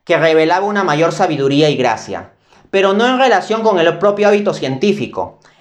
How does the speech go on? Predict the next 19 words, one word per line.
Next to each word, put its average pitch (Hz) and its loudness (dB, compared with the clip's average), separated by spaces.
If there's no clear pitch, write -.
Es 180 -2
evidente 196 2
que 143 0
el 143 2
hábito 165 -2
de 139 0
la - 0
ciencia 160 -2
infusa 170 0
no 151 0
aumentó 170 0
en 151 -2
él, 104 -4
puesto 196 0
que 151 2
ya 160 2
desde 170 -2
el 113 -2
principio 151 2